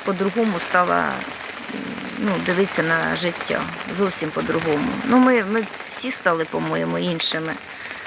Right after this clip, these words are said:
Так, знову мене почина нести.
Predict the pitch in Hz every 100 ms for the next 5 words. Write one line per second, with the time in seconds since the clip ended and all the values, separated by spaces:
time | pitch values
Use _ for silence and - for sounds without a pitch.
0 | - - - - - - - - - -
1 | 196 165 - 175 175 180 185 233 208 185
2 | 185 175 165 - 170 170 175 - -